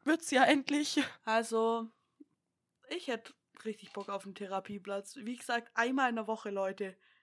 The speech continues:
Speaker 2: eine ganze Stunde, wo ich nur über mich reden kann,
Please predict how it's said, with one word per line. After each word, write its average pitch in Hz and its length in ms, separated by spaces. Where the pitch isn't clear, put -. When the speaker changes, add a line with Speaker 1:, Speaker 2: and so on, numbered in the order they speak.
Speaker 2:
eine 196 240
ganze 247 460
Stunde, 185 640
wo 214 160
ich 202 200
nur 254 260
über 196 300
mich 202 440
reden 208 260
kann, 170 260